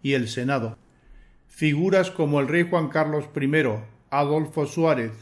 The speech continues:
Felipe González, Santiago Carrillo o Manuel Fraga, así como los ponentes encargados de su redacción,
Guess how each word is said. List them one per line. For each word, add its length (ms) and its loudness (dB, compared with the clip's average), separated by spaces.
Felipe 360 0
González, 560 -2
Santiago 720 -2
Carrillo 540 -2
o 160 -2
Manuel 380 0
Fraga, 600 -2
así 300 -4
como 260 0
los 200 2
ponentes 580 0
encargados 600 0
de 120 -4
su 180 -6
redacción, 760 -2